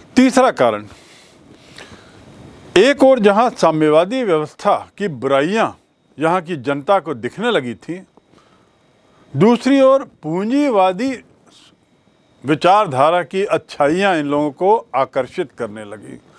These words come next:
पूंजीवादी देशों की जो समृद्धि है, पूंजीवादी देशों की बढ़ती संपन्नता, पूंजीवादी देशों की बढ़ती ताकत यहाँ के लोगों को आकर्षित करने लगी और इसलिए भी लोग साम्यवादी विचारधारा से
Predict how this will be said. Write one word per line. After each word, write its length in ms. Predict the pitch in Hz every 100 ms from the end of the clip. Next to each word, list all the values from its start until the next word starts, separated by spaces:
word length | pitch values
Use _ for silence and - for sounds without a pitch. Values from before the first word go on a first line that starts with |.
| - - - - _ 175
पूंजीवादी 640 | 220 247 269 226 214 233
देशों 540 | 170 131 156 190 240 170
की 260 | - 170
जो 160 | 165 175
समृद्धि 580 | - 139 156 226 190 165
है, 260 | 110 90 - _ _ _ _ _
पूंजीवादी 680 | 185 226 240 214 190 175 180
देशों 380 | 147 156 202 180
की 140 | 180
बढ़ती 420 | 127 139 139 196
संपन्नता, 1040 | - 143 123 113 170 196 151 117 - - - _ _ _ 202
पूंजीवादी 600 | 214 196 190 165 151 151
देशों 320 | 143 139 170
की 140 | 156
बढ़ती 440 | 123 110 135 131 117
ताकत 520 | _ 160 135 - 107 - _ _ _ _ _ _ _ - -
यहाँ 300 | 143 156 185
के 140 | 151 135
लोगों 320 | 127 143 147
को 120 | 147
आकर्षित 520 | 113 - 123 - 151
करने 280 | 123 110 113
लगी 320 | 107 104 107 - - -
और 360 | 156 143 113 104 _ 190
इसलिए 420 | 190 160 151 127
भी 240 | 131 151 139 - -
लोग 260 | 175 208 -
साम्यवादी 680 | 147 151 131 139 160 220
विचारधारा 640 | 170 131 135 120 110 123 127
से 360 | - 185 220